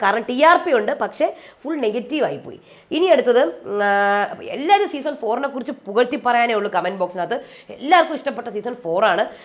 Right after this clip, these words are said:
റോബിൻ, റിയാസ്, ബ്ലസ്ലി, നിമിഷ, ജാസ്മിൻ, ലക്ഷ്മിപ്രിയ, ഹോ, ഒന്നും പറയണ്ടെന്നാ പറയണത്.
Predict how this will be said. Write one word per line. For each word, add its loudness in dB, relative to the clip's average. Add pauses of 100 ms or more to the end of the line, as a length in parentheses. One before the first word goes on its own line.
(140)
റോബിൻ, 0
റിയാസ്, 4
ബ്ലസ്ലി, -4
നിമിഷ, -8 (180)
ജാസ്മിൻ, -4
ലക്ഷ്മിപ്രിയ, -4 (120)
ഹോ, 0 (240)
ഒന്നും 2
പറയണ്ടെന്നാ 4
പറയണത്. 0